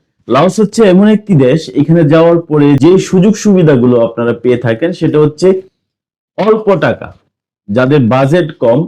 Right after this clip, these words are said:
এবং লাওসে কিন্তু বেতন স্যালারি ভালো, সাড়ে চারশো, চারশো, পাঁচশো, ছয়শো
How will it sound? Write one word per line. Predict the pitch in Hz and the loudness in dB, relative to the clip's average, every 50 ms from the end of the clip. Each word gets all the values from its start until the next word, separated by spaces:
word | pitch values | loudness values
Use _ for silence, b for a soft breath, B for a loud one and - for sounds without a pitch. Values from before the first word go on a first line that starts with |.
| - - | -6 -6
এবং | - 135 143 156 160 160 - - | -4 0 2 2 2 0 0 -2
লাওসে | 120 131 139 147 147 - 170 | -2 -2 -2 -2 -2 -2 -2
কিন্তু | 156 170 160 - 156 | -2 -2 -2 0 0
বেতন | 135 135 139 135 143 147 143 | 0 0 -2 -2 0 -2 0
স্যালারি | 147 160 139 139 135 131 123 | 0 0 0 0 0 0 0
ভালো, | 98 90 85 80 71 67 - _ _ _ _ _ _ _ _ _ _ _ _ | -2 -6 -8 -10 -10 -14 -16 _ _ _ _ _ _ _ _ _ _ _ _
সাড়ে | 135 127 131 131 | -2 -2 0 0
চারশো, | 131 - 135 139 - - - - 151 147 151 151 147 143 - - - - | 0 -2 -4 -4 -4 -8 -4 0 2 2 2 2 2 0 -2 -6 -6 -4
চারশো, | 143 131 131 127 - - - - 147 147 - | -4 -2 -2 -4 -6 -8 -4 0 0 2 0
পাঁচশো, | 139 - 135 123 123 - - - 139 | 0 -2 -4 -6 -6 -6 -4 -2 -2
ছয়শো | 135 135 - 156 165 160 160 170 175 165 | -2 0 0 0 0 0 0 0 0 0